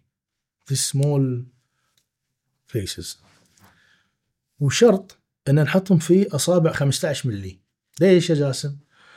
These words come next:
قلت له: "لأن أول شيء it's gonna be expensive. ما أقدر أبيع شيء بمية دينار، والسوق قاعد ينافس على شيء ثاني. ف it gives you الopportunity إنك تجرب شيء حلو، ثبات وفوحان عالي because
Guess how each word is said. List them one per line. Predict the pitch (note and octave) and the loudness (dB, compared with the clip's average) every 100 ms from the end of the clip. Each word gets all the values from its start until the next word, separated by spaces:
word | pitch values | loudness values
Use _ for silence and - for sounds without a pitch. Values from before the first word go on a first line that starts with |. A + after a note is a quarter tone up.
| - - - | -20 -20 -10
قلت | - | 0
له: | F#3 | 4
"لأن | G3 F#3+ | 6 6
أول | G3 G3 | 6 4
شيء | F#3+ | 2
it's | D#3+ | 4
gonna | D#3+ D3+ | 4 6
be | C#3+ | 2
expensive. | - C#3 - C#3 - _ _ _ _ _ D3+ | 0 -2 -2 -8 -12 _ _ _ _ _ -2
ما | |
أقدر | D3+ C3+ | 0 2
أبيع | A2+ A#2 | -2 -6
شيء | - A2 | -8 -8
بمية | G2 G2+ A2+ C3 C3+ | -8 -8 -2 2 2
دينار، | A#2+ B2+ A#2+ - _ _ _ _ - | 2 0 -2 -8 _ _ _ _ -4
والسوق | B2 - B2 | -2 0 0
قاعد | A#2+ | -2
ينافس | A#2+ B2+ B2 - - | -2 -2 -4 -12 -14
على | F#2+ | -16
شيء | G2 | -12
ثاني. | G#2 A2 C3 - - - - | -12 -12 -16 -18 -18 -18 -2
ف | - | 6
it | D#3+ C3 A#2+ | 6 6 0
gives | C#3+ G3 | 2 4
you | E3+ D3 C#3+ | 6 4 4
الopportunity | D3+ E3 G3 | 2 2 4
إنك | E3 D3 | 4 2
تجرب | - A#2+ C3+ C#3 | -2 2 4 4
شيء | C3+ B2 | 2 -4
حلو، | A#2+ E3+ - _ _ | -4 -4 -6 _ _
ثبات | C3 A#2 C#3+ C3+ B2 B2+ | -4 2 2 2 0 -4
وفوحان | G#2+ G2 - A2+ - D3 C3 A2+ | -10 -10 -8 -8 -4 -4 -4 -4
عالي | C3+ C#3+ C#3+ C#3 | 0 2 4 2
because | B2+ C#3 B2 | 0 -4 -4